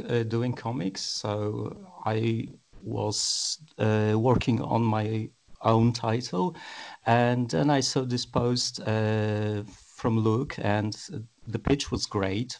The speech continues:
very interesting, and I, I sent him a couple of sketches because I didn't have much at the time, so they were basically just pencil,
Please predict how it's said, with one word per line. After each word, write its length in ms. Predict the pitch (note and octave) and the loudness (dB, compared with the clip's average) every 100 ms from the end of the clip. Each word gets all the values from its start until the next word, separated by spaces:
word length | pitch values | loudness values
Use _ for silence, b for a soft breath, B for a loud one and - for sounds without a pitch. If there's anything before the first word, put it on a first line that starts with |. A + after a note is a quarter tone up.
| _ | _
very 260 | G2+ G2+ G#2+ | -2 0 2
interesting, 720 | G#2+ G2+ A2 - A2+ B2+ C#3+ C#3+ _ - _ _ B B B B B B _ | 0 -2 -4 -2 -2 0 -2 -4 _ -20 _ _ B B B B B B _
and 540 | G#2 G#2+ C#3+ F#3+ G3+ - - | -2 0 0 -2 -4 -6 -6
I, 260 | D#3 - - _ | -6 -6 -10 _
I 100 | - | 0
sent 600 | D#3 - G3+ D#3+ - - - - | 0 0 0 -2 -4 -8 -14 -6
him 220 | C3 B2+ | -2 0
a 80 | B2+ | -2
couple 320 | B2+ - A#2+ | -4 -2 -2
of 80 | G#2+ | 0
sketches 560 | - - G#2+ G#2 C#3 - | -4 -4 -4 2 2 2
because 320 | A#2+ B2+ - | 0 0 2
I 320 | G#2 A2+ A2 | 2 4 4
didn't 380 | A2 A2 A#2 A2+ | 0 -2 0 0
have 260 | - A2 - | -2 -2 0
much 580 | G#2 G#2 A2+ - - - | 2 2 0 -4 -4 -6
at 100 | G2 | -4
the 100 | A2+ | -4
time, 460 | - F#2+ A#2 D3 - - - - - - - | -2 -2 0 -2 -6 -14 -14 -14 -12 -14 -14
so 440 | - - F#2 G2 G2 - | -4 0 2 2 0 -4
they 180 | A#2+ A2+ | -2 0
were 300 | A2 G#2+ G#2 | 2 2 0
basically 600 | G2+ G#2+ G#2 - - G2+ | -2 -2 -2 -6 -6 -6
just 320 | A2 - - | -6 -10 -4
pencil, 480 | G#2+ G#2 A2 - | 0 0 0 -4